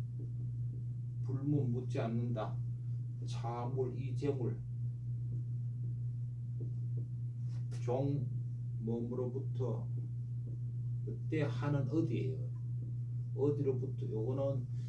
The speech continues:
어디로부터 하는 뒤 요거를 부사로 만드는 전미사예요. 부사어를 만들어주는 전미사예요.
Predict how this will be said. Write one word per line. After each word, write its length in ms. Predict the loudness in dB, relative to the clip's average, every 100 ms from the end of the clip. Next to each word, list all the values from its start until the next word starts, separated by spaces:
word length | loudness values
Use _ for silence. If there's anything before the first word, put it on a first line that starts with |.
| 0
어디로부터 540 | 2 2 2 2 2 0
하는 180 | -2 -2
뒤 160 | 0
요거를 340 | 2 4 2 0
부사로 440 | 0 0 4 4 4
만드는 460 | 2 2 0 0
전미사예요. 560 | 0 0 2 0 -2 -2
부사어를 720 | -2 -2 0 0 0 0 0
만들어주는 720 | 0 0 -2 -2 -2 -2 -2
전미사예요. 580 | -2 -2 -2 -2 -2 -2